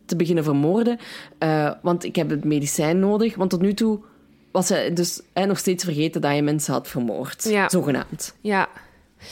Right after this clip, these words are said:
Speaker 2: Ehm, dus ze trekken met hun drieën naar, ehm,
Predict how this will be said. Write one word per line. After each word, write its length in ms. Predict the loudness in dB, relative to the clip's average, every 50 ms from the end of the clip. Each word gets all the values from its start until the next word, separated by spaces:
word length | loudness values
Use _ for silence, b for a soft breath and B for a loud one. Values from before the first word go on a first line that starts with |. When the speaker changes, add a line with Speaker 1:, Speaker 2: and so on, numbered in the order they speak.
| B B B B B B B B B B
Speaker 2:
Ehm, 560 | 2 4 4 6 6 6 4 4 4 2 0 -2 -4 -6
dus 200 | -4 -4 -2 -2
ze 100 | -4 -4
trekken 360 | 0 0 0 0 0 0 2
met 140 | 2 4 4
hun 180 | 4 4 2 2
drieën 340 | 2 2 2 2 2 2
naar, 200 | 4 4 4 4 4
ehm, 480 | 2 2 4 4 2 2 0 0 -2